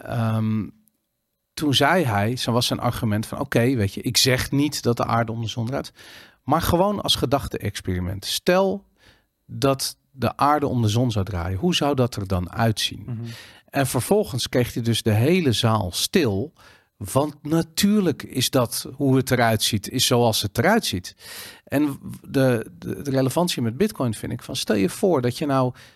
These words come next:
Speaker 1: zou uitzoomen, van een afstandje naar de aarde zou kijken, de afgelopen tien, vijftien jaar zou kijken.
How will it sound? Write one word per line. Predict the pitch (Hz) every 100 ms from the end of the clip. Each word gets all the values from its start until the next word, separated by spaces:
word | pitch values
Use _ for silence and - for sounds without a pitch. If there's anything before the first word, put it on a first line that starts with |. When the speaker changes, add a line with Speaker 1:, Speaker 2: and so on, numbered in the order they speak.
| _
Speaker 1:
zou | - - 139 135
uitzoomen, | 156 160 - 117 95 104 113 -
van | - 127
een | -
afstandje | - 139 127 123
naar | 107 110 104 - -
de | -
aarde | - 139 123
zou | 110 104
kijken, | 104 98 104
de |
afgelopen | 120 120 - 113 120 -
tien, | 139 123
vijftien | 117 107 - 113
jaar | 117 120
zou | 104
kijken. | 101 98 95 -